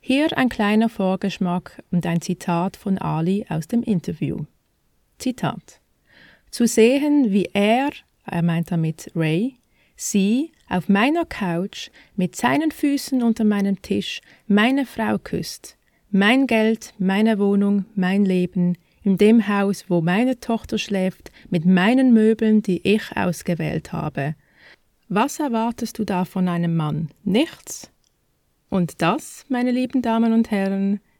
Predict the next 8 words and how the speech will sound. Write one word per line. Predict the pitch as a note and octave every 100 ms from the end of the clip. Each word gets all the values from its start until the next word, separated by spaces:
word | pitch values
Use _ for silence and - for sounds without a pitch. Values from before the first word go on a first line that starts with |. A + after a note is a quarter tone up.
| _
ist | G3 - -
Ali | E3+ E3 G3 G#3+
Abulaban, | A3+ A3+ G3+ E3 C#3+ D3+ E3 D#3 - _
wie | E3+ E3
er | E3 D#3
leibt | D#3 F#3+ - - -
und | B3 B3+
lebt. | F3 D#3 - - - -